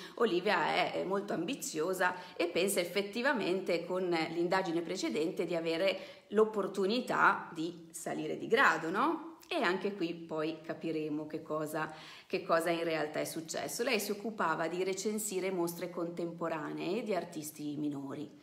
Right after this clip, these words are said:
Spera che qualche cosa accade, in effetti qualcosa accadrà, ma è ben distante da quello che lei pensava potesse essere.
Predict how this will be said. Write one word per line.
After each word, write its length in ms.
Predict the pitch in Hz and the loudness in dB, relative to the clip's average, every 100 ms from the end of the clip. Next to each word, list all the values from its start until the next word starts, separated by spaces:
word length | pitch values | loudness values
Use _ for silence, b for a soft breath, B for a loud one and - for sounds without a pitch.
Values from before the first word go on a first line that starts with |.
| B B B B B | B B B B B
Spera 800 | - - 294 254 220 247 - - - - _ - | -12 2 6 6 8 6 4 -6 -18 -20 _ -10
che 160 | 170 | -4
qualche 300 | 165 165 170 | -2 -2 -2
cosa 280 | 170 - 254 | 0 0 0
accade, 400 | - 175 - 180 | -2 -4 -2 0
in 100 | 233 | 0
effetti 440 | 220 - - - | -2 -4 -4 -4
qualcosa 400 | 190 151 - 160 | -4 -2 -2 -4
accadrà, 460 | 165 - 156 135 - | -4 -6 -2 -2 -2
ma 120 | 220 | -2
è 60 | 214 | -2
ben 200 | 208 254 | 0 -2
distante 520 | 220 - 160 160 160 | -2 -4 -4 -4 -4
da 120 | 160 | -6
quello 360 | 156 170 160 160 | -6 -4 -2 -4
che 120 | 170 | -4
lei 280 | 156 151 151 | -2 -2 -4
pensava 500 | 151 160 156 147 151 | -4 -4 -4 -6 -6
potesse 540 | 147 151 147 - 147 | -8 -6 -8 -6 -6
essere. 420 | - - - - | -6 -8 -10 -14